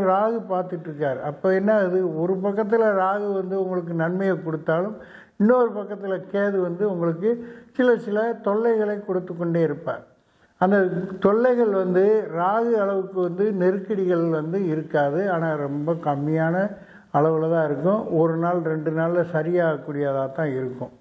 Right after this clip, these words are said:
சரி, ஒருவேளை அப்படி தொடர்ந்து வந்து நமக்கு கேதுவால பிரச்சனையை வந்து சமாளிக்கணும் அப்படின்னு சொன்னா,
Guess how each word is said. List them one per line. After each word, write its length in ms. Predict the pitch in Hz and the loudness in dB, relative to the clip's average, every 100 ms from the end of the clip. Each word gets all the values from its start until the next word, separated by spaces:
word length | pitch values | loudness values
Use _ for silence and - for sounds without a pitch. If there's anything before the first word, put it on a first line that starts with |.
| _ _ _ _ _ _ _ | _ _ _ _ _ _ _
சரி, 260 | 233 220 160 | 2 2 2
ஒருவேளை 720 | 139 165 214 240 240 247 247 | 4 4 4 4 2 0 0
அப்படி 420 | 185 190 208 214 | -2 -2 -2 -2
தொடர்ந்து 460 | - 196 208 220 220 | 0 0 0 0 2
வந்து 320 | 202 196 214 | 2 0 -2
நமக்கு 420 | 196 185 165 165 165 | 0 -2 -4 -6 0
கேதுவால 540 | 180 190 180 170 175 170 143 - | 0 2 2 2 2 0 -2 -2
பிரச்சனையை 460 | 170 165 170 175 165 | -2 -2 -2 0 0
வந்து 200 | 156 160 165 | 0 -2 -2
சமாளிக்கணும் 640 | 151 165 170 151 156 147 | -2 0 0 0 0 -2
அப்படின்னு 340 | 131 131 127 120 | -2 -4 -6 -4
சொன்னா, 280 | 127 127 | -2 0